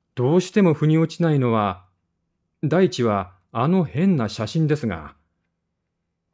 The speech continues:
しかし、これはまあ、私の見誤りだったとしても、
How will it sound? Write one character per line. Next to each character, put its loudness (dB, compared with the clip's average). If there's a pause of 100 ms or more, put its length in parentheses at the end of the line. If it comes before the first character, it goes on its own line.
(220)
し -10
か 0
し、 -6
こ 0
れ 6
は 4
ま 2
あ、 -20
私 0
の 2
見 0
誤 2
り 2
だ 0
っ -6
た -4
と -8
し -10
て -8
も、 -10